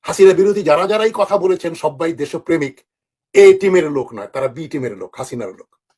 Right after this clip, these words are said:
যাই হোক, ওয়াকার এক সূক্ষ্ম পরিকল্পনাকারী।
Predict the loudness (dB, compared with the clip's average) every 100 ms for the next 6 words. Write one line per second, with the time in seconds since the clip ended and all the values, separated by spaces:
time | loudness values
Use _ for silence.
0 | _ _ 0 2 2 0 _ _ _ _
1 | _ _ _ _ _ _ _ _ _ _
2 | _ _ 0 0 0 -2 -2 -6 -12 -8
3 | -6 -2 -2 -2 -6 -6 -8 -8 -10 -14